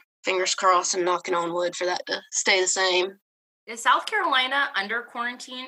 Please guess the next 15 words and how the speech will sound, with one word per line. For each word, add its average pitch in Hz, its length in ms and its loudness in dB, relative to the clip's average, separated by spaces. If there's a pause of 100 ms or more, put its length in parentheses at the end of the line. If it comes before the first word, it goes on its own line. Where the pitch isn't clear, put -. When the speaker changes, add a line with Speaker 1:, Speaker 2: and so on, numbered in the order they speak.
Speaker 2:
Is - 160 -10
every 381 240 0
state 381 400 -8
under 339 180 -6
quarantine 349 680 -10
at 302 120 -12
this 302 180 -12
point? 330 340 -10 (440)
Speaker 1:
South - 340 4
Carolina 349 360 6
is 214 200 2
not. 196 440 4 (560)
Speaker 2:
Okay. 175 340 -6 (440)
Speaker 1:
It's - 140 -4
not. 185 300 2